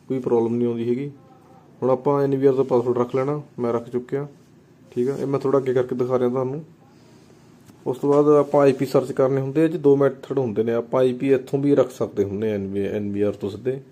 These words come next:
ਜਿੱਦਾਂ ਕਿ ਇੱਕ, ਇੱਕ ਡਾਟ ਪੰਜਾਹ ਰੱਖਤਾ, ਠੀਕ ਆ। ਪਹਿਲਾਂ ਤਾਂ ਇਹੀ ਮੈਥਡ ਆ। ਜੇਕਰ ਤੁਹਾਡੇ ਵਾਈਫਾਈ ਲੱਗਿਆ ਹੋਇਆ ਸਾਈਟ 'ਤੇ, ਤਾਂ ਤੁਸੀਂ ਮੋਬਾਈਲ ਤੋਂ ਵੀ ਕੌਨਫੀਗਰੇਸ਼ਨ ਕਰ ਸਕਦੇ ਹੋ, ਠੀਕ ਹੈ ਜੀ। ਇਹਨਾਂ ਦਾ ਆਈ ਪੀ ਕੈਮਰਾ ਡਿਫਾਲਟ ਆਈ ਪੀ ਹੁੰਦਾ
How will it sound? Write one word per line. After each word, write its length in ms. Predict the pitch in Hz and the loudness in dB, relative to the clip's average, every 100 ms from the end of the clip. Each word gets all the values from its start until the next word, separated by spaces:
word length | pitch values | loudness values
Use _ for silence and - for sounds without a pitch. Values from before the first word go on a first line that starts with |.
| _ _ _ _ 101 | _ _ _ _ -10
ਜਿੱਦਾਂ 260 | 104 117 | -4 -2
ਕਿ 80 | 113 | 0
ਇੱਕ, 160 | 113 - | -2 -4
ਇੱਕ 720 | - - 120 - 117 117 113 113 _ _ | -10 -8 -10 -6 -4 -4 -6 -12 _ _
ਡਾਟ 260 | 110 110 113 | 0 2 2
ਪੰਜਾਹ 300 | - 117 120 | -2 -2 0
ਰੱਖਤਾ, 320 | 117 - 123 - - _ _ _ _ _ - | -2 -4 -8 -8 -20 _ _ _ _ _ -10
ਠੀਕ 200 | 120 143 | -6 -6
ਆ। 100 | 143 - _ _ _ _ - | -8 -12 _ _ _ _ -4
ਪਹਿਲਾਂ 180 | 127 139 | 0 4
ਤਾਂ 100 | 147 | 4
ਇਹੀ 140 | 127 | 4
ਮੈਥਡ 360 | 120 110 - 107 | 0 -4 -6 -8
ਆ। 100 | 98 - - - - _ | -10 -12 -20 -20 -20 _
ਜੇਕਰ 280 | 123 123 151 | -2 0 2
ਤੁਹਾਡੇ 380 | 160 165 143 147 | 4 4 6 6
ਵਾਈਫਾਈ 400 | 131 127 127 147 | 6 4 4 2
ਲੱਗਿਆ 320 | 123 104 123 | 2 4 6
ਹੋਇਆ 260 | 123 127 127 | 6 4 4
ਸਾਈਟ 300 | 127 113 117 | 2 2 0
'ਤੇ, 240 | - 120 123 - - - | -4 -4 -6 -16 -10 -6
ਤਾਂ 80 | 139 | -6
ਤੁਸੀਂ 220 | 127 151 | -4 0
ਮੋਬਾਈਲ 300 | 147 123 123 | 4 6 6
ਤੋਂ 160 | 131 | 4
ਵੀ 80 | 131 | -2
ਕੌਨਫੀਗਰੇਸ਼ਨ 580 | 135 131 123 123 113 113 | -2 -2 0 0 0 -2
ਕਰ 160 | 110 101 | -2 0
ਸਕਦੇ 300 | 101 95 98 | -2 -4 -6
ਹੋ, 100 | 98 - _ _ - _ - | -10 -16 _ _ -20 _ -16
ਠੀਕ 180 | - 123 | -6 0
ਹੈ 60 | 147 | 0
ਜੀ। 160 | 147 - | 0 -6
ਇਹਨਾਂ 200 | 135 147 | 2 4
ਦਾ 120 | 151 127 | 6 6
ਆਈ 160 | 135 | 4
ਪੀ 560 | 127 131 131 131 120 107 | 2 -2 -4 -2 -2 -2
ਕੈਮਰਾ 340 | 120 123 117 123 | 0 0 2 0
ਡਿਫਾਲਟ 400 | 123 120 127 139 | 2 2 2 2
ਆਈ 120 | 127 | 0
ਪੀ 160 | 127 123 | 0 -2
ਹੁੰਦਾ 300 | 113 131 | -2 -4